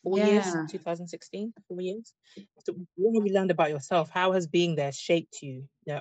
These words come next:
Speaker 1: or changed
Speaker 2: Yeah,
Speaker 1: you?
Speaker 2: it's made me definitely realize that I'm more resilient than I originally thought, um, that I, I can cope with things that I never thought I would be able to cope with. I can adjust. There's places in Sierra Leone I've been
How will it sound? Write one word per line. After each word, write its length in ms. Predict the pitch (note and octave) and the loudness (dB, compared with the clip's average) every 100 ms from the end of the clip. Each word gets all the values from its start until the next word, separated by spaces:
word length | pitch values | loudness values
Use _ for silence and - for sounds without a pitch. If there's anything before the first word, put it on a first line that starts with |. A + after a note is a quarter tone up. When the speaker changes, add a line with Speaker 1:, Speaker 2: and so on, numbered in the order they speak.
| _ | _
Speaker 1:
or 140 | E3 | -2
changed 220 | D#3+ F3 D#3+ | 0 2 4
Speaker 2:
Yeah, 240 | D3+ C#3+ | 4 2
Speaker 1:
you? 100 | - | 0
Speaker 2:
it's 140 | F#3 | 4
made 220 | G#3+ C#4+ E4+ | 6 8 8
me 140 | C#4 | 6
definitely 420 | A3+ G#3+ A3+ G3 | 4 2 4 4
realize 360 | F#3 F#3+ F3 F3 | 4 6 4 2
that 100 | E3 | 2
I'm 80 | F3 | 4
more 180 | F#3 F#3 | 4 6
resilient 520 | E3 F3 F3 D#3+ C#3 | 4 4 6 6 4
than 160 | D3 C#3+ | 0 -2
I 280 | C#3+ C#3+ - _ - | -2 -6 -8 _ -2
originally 580 | D#3 D#3 D3+ C#3+ C#3 C#3 | 0 2 2 2 0 0
thought, 560 | C#3+ C#3 E3+ F3+ - _ _ _ _ D3 | -2 2 0 0 -8 _ _ _ _ -4
um, 680 | D3+ D3 D3 D3 D3 C#3+ D3+ | -2 0 2 2 2 0 0
that 360 | D3+ C#3+ - - - _ _ _ D#3+ | 2 0 -4 -16 -18 _ _ _ 0
I, 240 | E3 D#3+ - | 0 0 -2
I 100 | D#3+ D#3+ | -2 2
can 200 | E3+ E3 | 2 4
cope 260 | A3 G#3 | 4 4
with 160 | F#3+ F#3+ | 2 2
things 280 | F#3+ F3+ F3+ | 4 6 4
that 100 | - | 2
I 100 | D3+ | 4
never 260 | D#3+ D#3 | 4 4
thought 260 | D3 D#3+ D3 | -2 -2 -2
I 60 | D3 | -4
would 120 | C#3+ | -4
be 100 | D3 | -4
able 180 | C#3+ D3+ | -2 -4
to 120 | D3 | -4
cope 300 | - E3 E3+ | 0 0 4
with. 260 | D#3+ D3+ | 2 2
I 80 | D3 | -4
can 180 | C#3 D3+ | -6 -6
adjust. 440 | D3 D#3+ D#3+ - _ _ _ _ _ - | -2 -2 -2 -6 _ _ _ _ _ 4
There's 280 | A#3 C4 B3+ | 4 4 2
places 500 | A#3+ A3+ A3+ G3+ F3+ | 4 4 4 2 4
in 140 | F3+ | 2
Sierra 280 | F3+ F3 E3+ | 6 6 8
Leone 200 | E3 D#3+ | 8 6
I've 180 | D#3+ D#3 | 4 4
been 200 | E3+ | 4